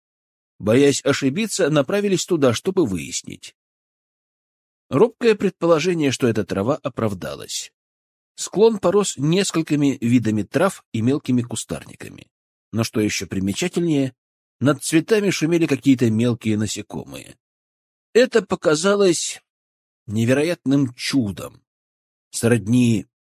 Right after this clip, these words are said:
божественному. Илья хотел спуститься там, где склон положе, но Даша его удержала.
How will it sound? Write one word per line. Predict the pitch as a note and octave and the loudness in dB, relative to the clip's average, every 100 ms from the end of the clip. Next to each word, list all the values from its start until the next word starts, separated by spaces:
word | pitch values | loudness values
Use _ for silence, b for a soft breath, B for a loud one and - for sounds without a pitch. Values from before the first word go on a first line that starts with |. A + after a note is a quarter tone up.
| _ | _
божественному. | - G2 A2+ G2+ - - - - C2+ - _ _ _ _ _ _ _ _ _ _ _ | -6 -4 -2 -4 -4 -10 -16 -20 -20 -20 _ _ _ _ _ _ _ _ _ _ _
Илья | F#2 A2+ E3 | -2 0 2
хотел | D3+ C3 D3 | 0 0 0
спуститься | - C#3 - D3 - B2+ | 0 -4 -2 -2 -2 0
там, | C3 B2 | 2 2
где | A2+ A#2 | 2 0
склон | - B2 A#2 | 0 0 2
положе, | A2 A#2+ F3 C3 | 0 0 0 0
но | A#2 C3+ | -2 -2
Даша | G#2+ A2+ - | 0 -2 -2
его | G#2 G2 | -4 -4
удержала. | G2+ G#2 F#2+ E2+ C#2+ D2 D2 | -4 -4 -4 -6 -12 -12 -14